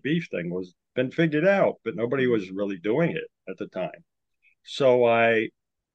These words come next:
went to one of my producers and said, "Let's get some steers, let's raise them up, let's slaughter 'em, and then taste 'em and see what's what." And of course, it was all over the place. Some was terrible,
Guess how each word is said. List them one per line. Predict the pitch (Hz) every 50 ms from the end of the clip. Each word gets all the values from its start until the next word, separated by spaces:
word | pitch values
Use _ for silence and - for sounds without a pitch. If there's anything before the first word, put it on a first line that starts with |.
| _ _
went | - 135 156 160 160 -
to | 151 131 110 98 - _ _ _ _ _ _ _ _ _ _ _ _ _ - _ _ -
one | 107 127 143
of | 143
my | 135 127 117
producers | - 120 110 117 147 170 175 165 147 117 -
and | 113 104
said, | 117 117 101
"Let's | 113 127 - -
get | - 143 139 -
some | - 151 143 135 131 110 107 - _ _ _ _ _ _ _ _ _ _ _ _ _ _
steers, | - - - 139 139 151 156 165 165 156 -
let's | 120 104 - - -
raise | 104 110 120 127 117
them | 123 117 120
up, | 135 156 170 - - _ _ _ -
let's | 98 90 - - -
slaughter | - 95 101 117 123 135 160 170 170
'em, | 165 156
and | 123 104 104 104
then | 107 107 107 101 101 - _ _ _ _
taste | - 123 123 127 120 - -
'em | 165 160 165 165 123
and | 92 90 92 - - - _ _ _
see | - - - 110
what's | 107 117 123 120 -
what." | 170 190 208 - - - - _ _ _ _ _ _ _ _ _ _ _ _ _ _ _ _ _ _ -
And | - 131 131 131 127 127 127 -
of | -
course, | - 175 190 156 - -
it | 156 123
was | 123 - 165
all | 160 143 135 127
over | 127 123 107 95
the | 85
place. | - - - - - - - - - _ _
Some | - - 131 135 135
was | 127 113 113 - -
terrible, | - - 143 139 135 135 131 120 120 123 120 117 120 -